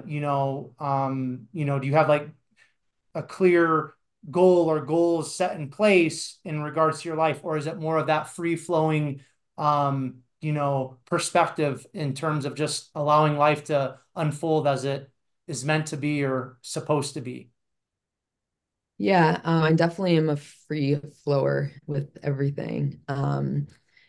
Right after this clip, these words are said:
Speaker 2: and I, that's, I, I think there were points in my life where I had to learn to do that and let go of control, um, or control of, like, the outcome of something. And, uh, and I, and I,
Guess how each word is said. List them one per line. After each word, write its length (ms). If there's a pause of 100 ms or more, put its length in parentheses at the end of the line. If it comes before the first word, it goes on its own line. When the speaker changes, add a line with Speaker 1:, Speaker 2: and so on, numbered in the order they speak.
(140)
Speaker 2:
and 220
I, 200
that's, 460
I, 140 (180)
I 60
think 300
there 120
were 120
points 360
in 60
my 100
life 220
where 320 (720)
I 60
had 160
to 80
learn 380
to 100
do 160
that 420
and 260
let 220
go 140
of 180
control, 720
um, 540 (200)
or 160
control 460
of, 140
like, 280
the 220
outcome 580
of 240
something. 680 (720)
And, 540
uh, 480 (1200)
and 160
I, 100
and 220
I, 320